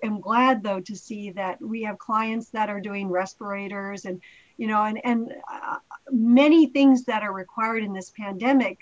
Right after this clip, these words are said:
that are on short supply and,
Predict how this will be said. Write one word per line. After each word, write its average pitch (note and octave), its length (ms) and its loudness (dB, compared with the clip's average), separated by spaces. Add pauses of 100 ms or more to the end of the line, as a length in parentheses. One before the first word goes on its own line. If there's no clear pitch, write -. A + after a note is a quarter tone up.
(120)
that G#3 240 -2
are A3+ 480 4 (140)
on G#3 180 -4
short G3+ 360 -10
supply G3+ 680 -2
and, F#3+ 200 -6